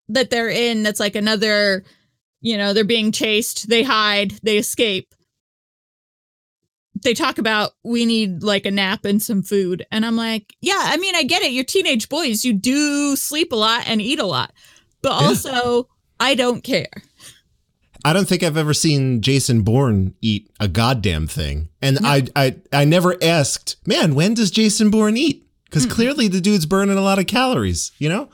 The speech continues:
Speaker 1: Mm-hmm.
Speaker 2: It's fine. Those are the things. It, they f-,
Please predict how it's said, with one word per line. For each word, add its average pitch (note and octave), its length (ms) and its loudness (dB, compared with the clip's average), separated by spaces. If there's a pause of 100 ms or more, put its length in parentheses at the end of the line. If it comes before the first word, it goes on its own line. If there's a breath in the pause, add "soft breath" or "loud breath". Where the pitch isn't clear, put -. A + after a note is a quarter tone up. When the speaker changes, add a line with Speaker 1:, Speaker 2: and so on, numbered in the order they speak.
(300 loud breath)
Speaker 1:
Mm-hmm. A#3+ 260 -2 (160)
Speaker 2:
It's - 160 -2
fine. G#2+ 480 0 (240)
Those G3+ 380 2
are B3 80 4
the G3+ 120 2
things. F2+ 600 -2
It, B2+ 180 0
they D3+ 100 2
f-, - 260 -6